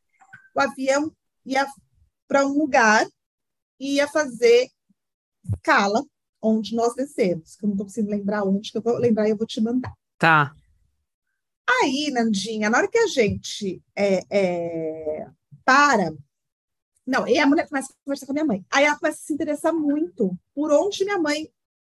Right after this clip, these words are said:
Speaker 1: onde que minha mãe ia descer.
Speaker 2: Uhum.
Speaker 1: Se, tipo, ia ser no Destino Final ou se ia ser no, no Primeiro Destino.
Speaker 2: Tá.
Speaker 1: Por quê? É, depois a gente descobriu. Ela era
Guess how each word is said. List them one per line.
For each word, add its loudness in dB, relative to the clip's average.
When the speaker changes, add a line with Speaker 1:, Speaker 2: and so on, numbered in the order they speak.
Speaker 1:
onde 0
que 2
minha 0
mãe -2
ia -2
descer. -2
Speaker 2:
Uhum. 0
Speaker 1:
Se, -4
tipo, -12
ia -2
ser -2
no 2
Destino -6
Final 0
ou 6
se -6
ia 2
ser 0
no, -4
no -2
Primeiro 0
Destino. -2
Speaker 2:
Tá. -4
Speaker 1:
Por 8
quê? -2
É, 4
depois 2
a 0
gente -8
descobriu. 2
Ela 4
era 4